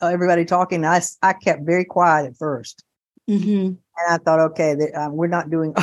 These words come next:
Speaker 1: <laughs> we're not doing all this." And,
Speaker 2: <laughs>
Speaker 1: but then, then, you know, it was, I, I got really inspired. I really did. And I thought, and I came home with a list of things that,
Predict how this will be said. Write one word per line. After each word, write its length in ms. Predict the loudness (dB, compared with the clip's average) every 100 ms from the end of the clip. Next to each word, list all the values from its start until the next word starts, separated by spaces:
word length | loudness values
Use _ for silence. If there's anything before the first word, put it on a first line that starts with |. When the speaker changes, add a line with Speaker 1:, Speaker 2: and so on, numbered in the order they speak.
| -4 -4
Speaker 1:
<laughs> 300 | -2 0 0
we're 160 | 2 2
not 220 | 2 2
doing 240 | 2 2 4
all 180 | 4
this." 300 | 4 2 0 _ _ _ _ _ -10 -4
And, 280 | 2 2 2 -4
Speaker 2:
<laughs> 40 |
Speaker 1:
but 100 | -4 -6
then, 260 | 0 0 0 -8 -10
then, 480 | 0 0 0 -4 -10
you 120 | -2 0
know, 180 | 0 -2 -2
it 60 |
was, 300 | 0 0 -4 _ _ _ _
I, 60 | -18 _ -4
I 60 | 0
got 220 | 2 2
really 240 | 2 2 0
inspired. 580 | -2 0 2 2 -2 -2
I 40 |
really 280 | 0 0 0
did. 320 | 0 -2 -2 -2
And 120 | 0
I 120 | 0
thought, 280 | 0 0 2
and 140 | 2
I 80 | 0
came 320 | 0 0 0
home 460 | 0 0 0 0 -2
with 160 | -4 0
a 120 | 0
list 540 | 2 2 2 2 -2 -4
of 100 | -4
things 720 | -2 0 0 -4 -12 -18 -20 _ _ _ _ _ _ _
that, 380 | 0 4 4